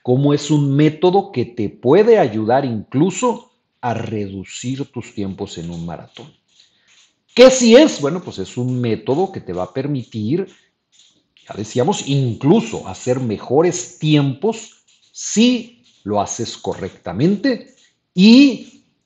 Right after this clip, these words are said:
el desgaste, que es lo importante, va a ser mucho, pero mucho menor. Entonces, de aquí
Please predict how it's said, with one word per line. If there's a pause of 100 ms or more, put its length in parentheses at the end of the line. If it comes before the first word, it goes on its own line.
(120)
el
desgaste,
que
es
lo
importante, (380)
va
a
ser (280)
mucho, (800)
pero
mucho
menor. (880)
Entonces,
de
aquí